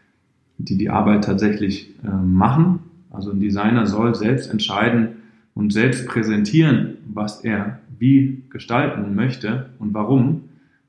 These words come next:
und nicht dann der Designer gestaltet und dann präsentiert, präsentiert's der Projektmanager. Das ist doch, also ein Designer lebt dafür,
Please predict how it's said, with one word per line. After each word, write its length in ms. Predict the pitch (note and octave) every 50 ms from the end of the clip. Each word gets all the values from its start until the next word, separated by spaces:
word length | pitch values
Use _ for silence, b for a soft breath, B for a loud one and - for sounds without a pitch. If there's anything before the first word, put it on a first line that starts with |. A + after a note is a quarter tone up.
| _ -
und 140 | G#2+ G#2 A2
nicht 260 | C#3 C#3 - - -
dann 420 | A2 G#2 G#2 G#2 - - - - - _ _ _ _ -
der 80 | G#2
Designer 360 | G2 G#2 G#2 G#2+ A2 A#2+ A#2 G#2+
gestaltet 580 | G#2+ - G#2+ G2 G#2 A#2 B2 C3+ C3+ C3 -
und 160 | G#2+ A2 A2+
dann 520 | G#2+ G#2+ G#2+ G#2+ - - - - - - - - -
präsentiert, 600 | - A#2 A2 A#2+ G#2+ - - A2+ - - - -
präsentiert's 460 | - - G#2+ A2 G#2+ G#2 B2+ B2 -
der 80 | A2 -
Projektmanager. 680 | - B2 - - - A2 F#2+ F#2+ F#2+ F#2 - - - - - _
Das 220 | - - - - A2+
ist 200 | A2 - - -
doch, 300 | G#2+ G#2 G#2 - - - - _
also 380 | - G#2 G#2 G#2 G#2 G2+ G2+ b b b b b b b b b b b b b _ _ _ _ _ _ _ _
ein 200 | - F#2 A2+ A#2
Designer 640 | A#2 A#2 G#2+ A2 G#2 A#2+ B2+ B2+ B2 B2 B2 - -
lebt 420 | A2+ G#2+ A2+ C#3 D#3 - - B2+
dafür, 640 | - B2+ - - B2 B2 B2 B2 B2 A#2+ - -